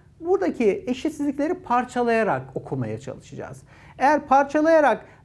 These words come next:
daha net bilgiler elde edebiliyorsak bunu öncüllerde ya da seçeneklerde çok rahat kullanabiliriz.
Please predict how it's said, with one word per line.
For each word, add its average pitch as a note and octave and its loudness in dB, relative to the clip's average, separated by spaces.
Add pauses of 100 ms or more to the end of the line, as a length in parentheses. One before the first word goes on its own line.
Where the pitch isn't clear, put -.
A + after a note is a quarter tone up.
daha C4 0
net C#4+ 0
bilgiler A3+ 0
elde A#3+ 4
edebiliyorsak C#4+ 0 (260)
bunu D4 2
öncüllerde B3+ 4
ya A3+ 6
da G#3 2
seçeneklerde G#3+ 0
çok F3 -2
rahat B3+ 0
kullanabiliriz. F#3 -4